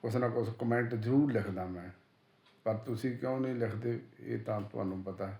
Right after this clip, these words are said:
ਗੱਲ ਕਰਦੇ ਹਾਂ ਅੱਜ ਵਰਤ ਆ ਝੱਕਰੀ ਦਾ। ਇਹ ਕਹਿੰਦੇ ਆ ਵੀ ਪਹਿਲਾਂ ਦੋ ਕੁ ਦਿਨ ਪਹਿਲਾਂ ਆਇਆ ਸੀ ਵਰਤ ਜਿਹੜਾ, ਉਹ ਸੀਗਾ, ਅਮ, ਔਰਤਾਂ, ਵਿਆਹੀਆਂ ਔਰਤਾਂ ਰੱਖਦੀਆਂ ਆਪਦੇ ਪਤੀ ਦਾ ਵਰਤ।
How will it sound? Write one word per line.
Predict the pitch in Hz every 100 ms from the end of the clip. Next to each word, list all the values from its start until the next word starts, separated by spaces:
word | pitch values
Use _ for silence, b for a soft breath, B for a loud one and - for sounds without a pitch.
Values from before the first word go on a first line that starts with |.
| b b b b b b - 113
ਗੱਲ | 117 120
ਕਰਦੇ | 120 123 120 131
ਹਾਂ | 131 135 -
ਅੱਜ | 120 120
ਵਰਤ | 117 113 113
ਆ | 120
ਝੱਕਰੀ | - - 101 98
ਦਾ। | 87 85 - _ _ _ _ _ - - b b b b b b _
ਇਹ | 147
ਕਹਿੰਦੇ | 139 147 151 165
ਆ |
ਵੀ | 156 156 139 - - _ _ _ -
ਪਹਿਲਾਂ | 127 143 147
ਦੋ | 131 139
ਕੁ | 131
ਦਿਨ | 135 135
ਪਹਿਲਾਂ | 131 135 147
ਆਇਆ | 127 120
ਸੀ | 123
ਵਰਤ | 120 113
ਜਿਹੜਾ, | 117 120 123 -
ਉਹ | 123 135
ਸੀਗਾ, | 123 131 123 120 - b b b b b b b -
ਅਮ, | 107 107 101 95 90 85 82 - b b b b _ _ _ _ _ _ 113
ਔਰਤਾਂ, | 117 120 117 123
ਵਿਆਹੀਆਂ | 110 127 143 135
ਔਰਤਾਂ | - 117 113 120 117
ਰੱਖਦੀਆਂ | 107 98 110 107 113 b b b -
ਆਪਦੇ | 107 104 113
ਪਤੀ | 110 107 104
ਦਾ | 98 101
ਵਰਤ। | 92 87